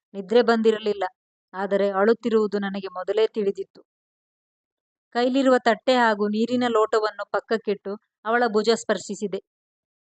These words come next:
"ನನಗ್ ಊಟ ಬೇಡ, ನೀವು ಮಾಡಿ" ಎಂದಳು ನನ್ನತ್ತ ತಿರುಗದೆ.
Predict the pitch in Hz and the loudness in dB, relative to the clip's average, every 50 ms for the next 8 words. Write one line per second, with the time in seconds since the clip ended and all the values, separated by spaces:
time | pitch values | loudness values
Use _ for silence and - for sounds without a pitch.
0 | _ _ _ _ _ _ _ _ _ _ _ - 220 220 233 233 208 220 208 233 | _ _ _ _ _ _ _ _ _ _ _ -10 -6 -4 -4 -2 -2 -2 0 0
1 | 226 202 220 214 196 208 202 208 208 214 214 208 202 196 196 - 196 - _ _ | 0 2 0 0 2 0 -2 -2 -4 -4 -4 -2 -4 -4 -4 -6 -10 -12 _ _
2 | _ _ _ _ _ _ _ _ _ _ _ _ _ _ _ _ _ _ _ _ | _ _ _ _ _ _ _ _ _ _ _ _ _ _ _ _ _ _ _ _
3 | 208 214 214 214 214 208 202 202 202 202 196 190 196 202 196 - - 196 - - | -10 -6 -4 0 0 2 2 2 0 -2 -4 -4 -4 -6 -6 -4 -6 -6 -4 -2
4 | 196 190 185 190 196 - - | -2 -2 0 0 -2 -2 -2